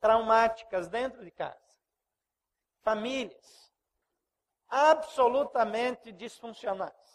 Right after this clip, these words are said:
Um ambiente onde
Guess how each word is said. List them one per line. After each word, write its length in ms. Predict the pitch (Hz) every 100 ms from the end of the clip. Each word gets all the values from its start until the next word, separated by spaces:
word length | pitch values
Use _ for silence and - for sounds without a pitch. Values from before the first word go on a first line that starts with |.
| _ _ _ _ _ _ _ _ _ _ _ _ _ _ _ _ _ -
Um 140 | 214
ambiente 720 | 247 269 247 254 277 269 233 233
onde 680 | 247 254 202 240 233 175